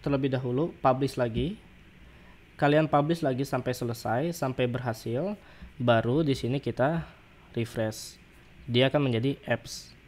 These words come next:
Oke, ngerti ya? Jadi setiap ada perubahan, publish,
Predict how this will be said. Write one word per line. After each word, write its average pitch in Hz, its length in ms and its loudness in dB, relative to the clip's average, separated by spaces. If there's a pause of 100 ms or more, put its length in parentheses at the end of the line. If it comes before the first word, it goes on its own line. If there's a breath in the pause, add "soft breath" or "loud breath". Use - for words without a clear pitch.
(140)
Oke, 143 320 2
ngerti 160 240 2
ya? 123 240 2 (400 loud breath)
Jadi 131 260 6
setiap 139 380 0
ada 131 160 2
perubahan, 127 580 0 (220)
publish, 127 680 2